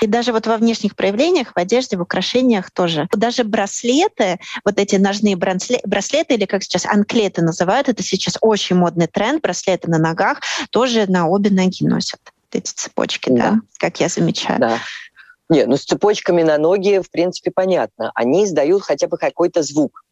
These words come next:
Speaker 2: То есть, э, там есть хотя бы маленький колокольчик, подвесочка. И есть такие,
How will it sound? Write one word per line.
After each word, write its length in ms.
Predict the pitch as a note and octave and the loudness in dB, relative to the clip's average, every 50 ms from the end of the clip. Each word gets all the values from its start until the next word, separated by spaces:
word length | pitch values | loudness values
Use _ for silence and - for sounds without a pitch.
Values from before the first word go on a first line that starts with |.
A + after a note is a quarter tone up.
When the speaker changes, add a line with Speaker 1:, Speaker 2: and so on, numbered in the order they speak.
| _ _ - | _ _ 0
Speaker 2:
То 80 | B2+ | 0
есть, 420 | B2 A#2+ G#2+ - - - - - B2 | 2 2 0 -2 -8 -12 -6 -2 0
э, 580 | A#2+ A#2 A2+ A#2 A#2 A#2 A2+ A#2 A#2 A2+ A#2+ - _ - - - | 2 2 2 2 2 2 2 2 0 0 -2 -4 _ -12 -8 -4
там 140 | B2+ C3+ | -4 0
есть 240 | D3 C#3 C3+ A#2+ - | 0 0 0 0 -2
хотя 240 | - C3+ C3+ - D3 | -2 -2 -2 0 0
бы 180 | C#3 A#2+ - G#2 - | 0 0 0 0 0
маленький 400 | D3+ E3 F3 G3 G3+ F#3+ G#3+ F#3 | 0 0 0 0 0 -2 -2 -2
колокольчик, 560 | - F3+ E3 D#3 - E3 D#3+ D3+ - - _ | 0 0 0 0 0 -2 -2 -2 -4 -6 _
подвесочка. 640 | - D#3 C#3 C3+ C3+ B2 - - G#2 - - - G#2+ - - - - - - - | -4 -2 0 2 2 0 0 -2 -8 -12 -10 -10 -10 -10 -12 -12 -12 -14 -8 -2
И 60 | - - | 0 0
есть 280 | A2+ D3 E3 E3+ - | 2 2 2 0 0
такие, 460 | - D3 B2 - - C#3+ C#3+ C#3+ C#3+ | -2 -4 -2 0 0 2 4 4 4